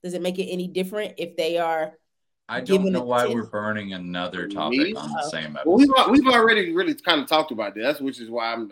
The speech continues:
Speaker 3: I'm
Speaker 2: I ain't
Speaker 3: kinda
Speaker 2: saying nothing about it, 'cause,
Speaker 3: Which,
Speaker 2: I,
Speaker 3: that's fine.
Speaker 2: again, this is next week's topic.
Speaker 3: That's fine, but to, I mean, to me, I,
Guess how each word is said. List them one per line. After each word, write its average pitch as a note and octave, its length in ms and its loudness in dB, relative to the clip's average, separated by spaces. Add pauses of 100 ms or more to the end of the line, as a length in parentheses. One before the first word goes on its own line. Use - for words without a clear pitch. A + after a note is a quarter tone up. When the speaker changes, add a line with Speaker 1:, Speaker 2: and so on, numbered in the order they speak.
Speaker 3:
I'm G#2+ 280 -8
Speaker 2:
I B2 160 4
ain't F3 100 2
Speaker 3:
kinda D3 140 -2
Speaker 2:
saying A2+ 400 2
nothing A2 360 2
about B1+ 300 -8
it, - 80 -20 (260)
'cause, D#2 300 -6
Speaker 3:
Which, - 140 -12
Speaker 2:
I, F2 120 2
Speaker 3:
that's E2 220 -6
fine. - 180 -4
Speaker 2:
again, C#3 300 4
this C3 200 0
is F#2+ 60 -4
next A2 400 2
week's E2+ 280 -8
topic. C2 380 -8 (380)
Speaker 3:
That's E3 160 -4
fine, A#2 320 -2
but D3 280 2 (160)
to, - 160 0
I G3+ 80 10
mean, F3+ 180 0
to A3 100 0
me, A#3+ 380 4
I, G3 140 2